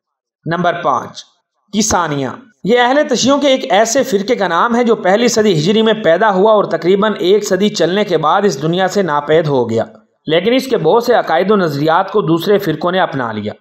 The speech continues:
यह गिरोह हजरत अली करमल्ला वजू के बेटे मोहम्मद इब्ने हनीफा की इमामत का अकीदा रखता था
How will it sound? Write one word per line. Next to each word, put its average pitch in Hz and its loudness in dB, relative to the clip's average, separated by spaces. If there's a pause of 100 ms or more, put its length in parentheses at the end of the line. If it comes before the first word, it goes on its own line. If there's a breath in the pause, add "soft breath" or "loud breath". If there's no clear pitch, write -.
(240)
यह 226 2
गिरोह 262 2
हजरत 226 0 (120)
अली 202 2
करमल्ला 220 2
वजू 170 2
के 190 -2
बेटे 190 0
मोहम्मद 180 -2
इब्ने 190 0
हनीफा 165 -2
की 190 -6
इमामत 160 -2
का 175 0
अकीदा 160 0
रखता 127 -2
था 113 -12